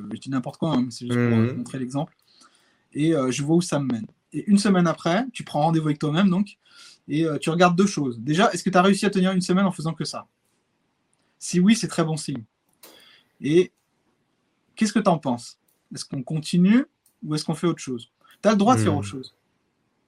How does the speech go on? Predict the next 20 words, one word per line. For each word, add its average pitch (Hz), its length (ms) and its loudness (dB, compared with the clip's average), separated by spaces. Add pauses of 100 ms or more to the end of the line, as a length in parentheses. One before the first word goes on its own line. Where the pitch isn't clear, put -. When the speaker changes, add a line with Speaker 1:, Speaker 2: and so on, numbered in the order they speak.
Speaker 1:
Tu - 140 -12
tires 165 180 -2
un 165 100 2
autre, 160 120 -2 (220)
un 160 160 -4
autre 165 120 0
bout 156 100 -6
de 156 60 -8
papier, - 340 -2
c'est 165 140 -2
reparti 147 360 -2
pour 160 140 -6
une 147 60 -2
semaine 156 260 -4
dédiée. 147 340 -4 (2000)
Speaker 2:
Ouais, 139 180 4
Speaker 1:
Mais 190 80 6
Speaker 2:
je 233 60 6
vois 208 120 2
l'idée. 98 320 -6